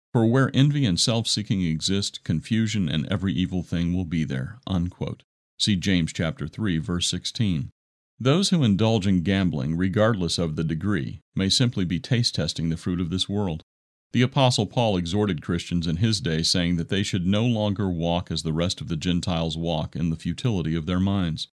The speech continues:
See Ephesians chapter four, verse seventeen. This warning also applies to those seeking righteousness today,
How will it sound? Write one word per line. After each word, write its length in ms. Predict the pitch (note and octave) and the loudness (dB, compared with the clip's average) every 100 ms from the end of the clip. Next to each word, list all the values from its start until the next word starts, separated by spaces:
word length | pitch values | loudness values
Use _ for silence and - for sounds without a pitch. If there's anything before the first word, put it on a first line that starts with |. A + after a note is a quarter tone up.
| _ _ _ | _ _ _
See 240 | - C3 A2 | 0 4 4
Ephesians 500 | - B2+ G2+ E2+ - | 4 2 2 0 -2
chapter 380 | G#2 E2 - - | -2 -2 -4 -8
four, 320 | - G2+ D#2+ | -2 0 0
verse 260 | D2+ D#2 | -2 -4
seventeen. 680 | - D#2+ B1+ - A2 F2+ - _ _ _ _ _ - | -4 -4 -4 -2 0 0 -2 _ _ _ _ _ -2
This 260 | A#2+ D#3+ | 2 2
warning 380 | F#2+ F#2+ F#2 G2 | 2 2 4 2
also 400 | F#2 C#3 - D#2+ | 2 0 0 0
applies 500 | C#2 - A2 D#2+ D2+ | -2 -4 -2 0 -2
to 120 | - | -2
those 260 | E2+ F#2 F#2 | -2 0 0
seeking 340 | F#2 F2+ F#2+ | -2 0 0
righteousness 560 | F#2 F2+ - G2 G2+ G#2 | 0 -2 0 -2 -2 -2
today, 520 | - G#2 A#2 D2+ - | -4 -2 -2 -2 -8